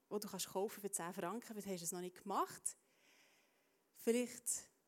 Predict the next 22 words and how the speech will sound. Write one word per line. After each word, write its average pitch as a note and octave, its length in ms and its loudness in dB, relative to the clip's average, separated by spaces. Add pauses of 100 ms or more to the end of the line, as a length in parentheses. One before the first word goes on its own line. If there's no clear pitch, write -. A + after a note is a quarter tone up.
(120)
sagst G3 200 2
du, F#3+ 40 0
"Ja, G3+ 280 8
die G3+ 60 4
Serie G3+ 240 6
ist G3+ 80 2
jetzt G3+ 300 2
schon G3+ 100 0
gleich G3+ 160 2
vorbei, A3 340 4
was - 160 8
soll G3+ 120 10
ich G#3 60 6
jetzt, G#3+ 140 6
das G#3 80 -2
jetzt G3+ 160 4
noch F#3+ 140 0
kaufen?" A#3 380 2
Ich G#3 80 4
glaube, G#3 160 4
das A3+ 140 4
ist B3 140 2